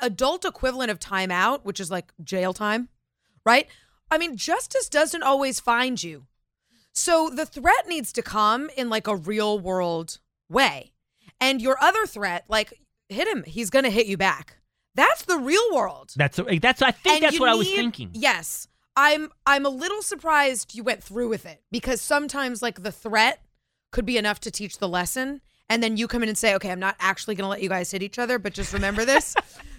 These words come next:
Speaker 1: You, you went through with it, which is amazing.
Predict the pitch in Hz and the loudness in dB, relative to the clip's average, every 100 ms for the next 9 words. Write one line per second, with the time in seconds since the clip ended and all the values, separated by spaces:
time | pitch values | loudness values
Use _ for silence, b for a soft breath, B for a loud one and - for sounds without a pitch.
0 | - 285 330 302 311 392 381 - 349 320 | -2 0 2 2 6 6 6 4 6 6
1 | - 147 - _ _ _ - 277 285 254 | 4 -2 -4 _ _ _ -4 0 0 0
2 | 233 226 240 202 196 190 | 0 0 0 -2 -6 -12